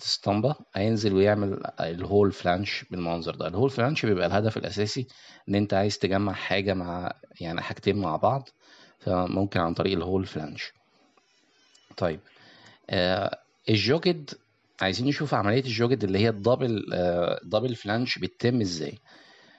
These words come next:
آه، عن طريق اسطمبة بالشكل اللي احنا هنشوفه ده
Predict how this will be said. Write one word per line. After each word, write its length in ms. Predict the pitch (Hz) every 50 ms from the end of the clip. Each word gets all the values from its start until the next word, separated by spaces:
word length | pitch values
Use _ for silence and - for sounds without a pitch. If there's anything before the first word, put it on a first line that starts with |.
| _ _ _ _ - _ _ _ _ _ _ _ _ _ - 95
آه، 120 | 92 90
عن 220 | 85 87 95 104
طريق 200 | 101 113 120 156
اسطمبة 500 | 160 131 - - - 123 131 139 143 147
بالشكل 840 | 139 123 - 101 92 90 90 87 87 85 - - 107 104 104 - 101
اللي 160 | 95 92 92
احنا 280 | 107 110 104 92 90 90
هنشوفه 400 | 87 - - 98 98 - - 98
ده 220 | 87 98 127 156